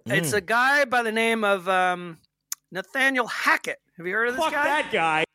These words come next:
Speaker 2: <laughs>
Speaker 1: It says here, I'm reading this. I'm not, it says here, I, I'm not familiar with him. He apparently used to be the coach of the Denver Broncos.
Speaker 2: Ah.
Speaker 1: Um,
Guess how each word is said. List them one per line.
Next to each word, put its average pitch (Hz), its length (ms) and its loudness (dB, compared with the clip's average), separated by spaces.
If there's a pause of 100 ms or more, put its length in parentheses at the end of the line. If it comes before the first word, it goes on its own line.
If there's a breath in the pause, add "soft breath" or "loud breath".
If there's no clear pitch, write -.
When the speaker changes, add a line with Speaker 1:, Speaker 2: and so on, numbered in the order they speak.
Speaker 2:
<laughs> - 1120 -10 (120)
Speaker 1:
It 208 140 0
says 311 340 -4
here, 240 600 -2
I'm 214 200 0
reading 254 320 -2
this. 180 320 -2
I'm 190 140 -2
not, 240 220 2 (320)
it 202 120 -6
says 262 220 -4
here, 277 300 0 (100)
I, 208 60 2
I'm 233 200 -2
not 294 160 -6
familiar 220 360 2
with 165 100 -2
him. 160 280 -4
He 214 180 -8
apparently 226 440 0
used 208 200 -6
to 214 40 -10
be 202 120 -4
the 175 100 -2
coach 202 380 0
of 165 80 -12
the 165 100 -4
Denver 170 300 0
Broncos. 170 800 -2 (200)
Speaker 2:
Ah. 156 380 -2 (160)
Speaker 1:
Um, 165 540 2